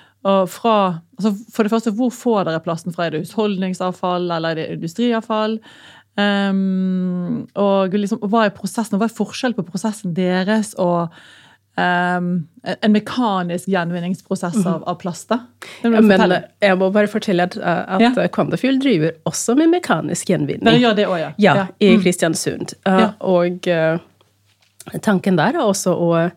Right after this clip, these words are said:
Speaker 2: å ta inn avfallet vi får, om det er, eh, fra, eh, lokale kommuner, som vi gjør i Danmark, det er liksom husholdsavfallet,
Speaker 1: Mm.
Speaker 2: eller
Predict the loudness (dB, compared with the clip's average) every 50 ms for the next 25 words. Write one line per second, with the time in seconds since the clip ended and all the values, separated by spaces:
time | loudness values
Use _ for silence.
0 | _ -20 -20 -20 -20 _ _ -2 -2 -2 0 0 0 0 2 2 2 2 2 0
1 | -2 -4 _ _ _ 2 2 2 2 0 -2 0 -2 -2 -2 -2 -2 0 0 -2
2 | -2 0 0 2 2 4 4 2 2 0 0 0 0 0 0 -2 -4 -8 -8 -4
3 | -2 -2 0 0 -2 -2 -4 -6 -6 -8 -8 -6 -4 -2 -2 0 -2 -2 -4 -6
4 | -8 -10 -10 -8 -6 -4 -4 -4 -4 -4 -4 -4 -4 -4 -4 -4 -4 -4 -4 -4
5 | -2 -2 0 2 2 2 2 0 -2 -2 -2 -2 0 0 0 2 2 2 2 0
6 | 0 0 0 0 2 2 2 0 0 -2 -4 -8 -12 -8 -8 -6 -6 -6 -6 -6
7 | -6 -6 -6 -8 -10 -4 -2 0 0 0 -2 -4 -4 -4 -6 -6 -8 -8 -6 -4
8 | -4 -2 0 0 0 0 -2 -4 -2 -2 -2 -2 -6 -14 _ _ 0 0 2 4
9 | 4 2 2